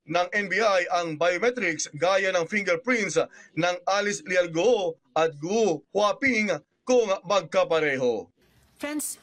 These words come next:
Speaker 2: I want you all to take a good hard look at this document.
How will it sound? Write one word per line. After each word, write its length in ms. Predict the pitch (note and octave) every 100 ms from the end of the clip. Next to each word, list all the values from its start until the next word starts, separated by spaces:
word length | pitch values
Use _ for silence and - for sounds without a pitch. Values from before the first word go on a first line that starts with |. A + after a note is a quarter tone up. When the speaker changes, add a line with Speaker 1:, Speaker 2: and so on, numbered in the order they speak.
| -
Speaker 2:
I 80 | F4
want 320 | D4 G4 G4+
you 140 | F4+ -
all 240 | A#3+ B3
to 100 | B3 -
take 320 | A#3 A#3 A#3+ -
a 80 | G3+
good 320 | F3 E3 C#4 G3+
hard 540 | G3+ G#3 A3 G#3+ F3
look 240 | F3+ F#3 -
at 140 | -
this 400 | D3+ F#3+ F#3 - -
document. 640 | D3 C#3 D#3 D3 C3+ A#2+